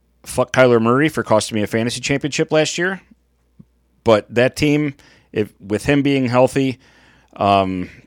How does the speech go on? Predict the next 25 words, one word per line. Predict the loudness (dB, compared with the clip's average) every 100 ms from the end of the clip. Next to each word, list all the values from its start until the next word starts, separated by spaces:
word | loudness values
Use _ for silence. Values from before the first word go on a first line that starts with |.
| _
they | -8
pretty | -4 -2
much | -2 -2
got | 0 2
a |
running | 2 0
back | -2 -2
by | -2 -4
committee | -2 -2 0 -2
with, | -2 -6 -6 -6
uh, | -4 -6
what | -8 -12
is | -14
it, | -8
Chase | -4 -2 -2
Edwards | -2 -4 -6 -8
and | -8 -6
James | -6 -6 -6
Conner. | -2 0 0 -4 _ _ _ _ _
James | -6 -6 -4
Conner | -2 -2 -4
could | -4 -2
end | -2
up | -4 -6
being | -6 -6 -6 -10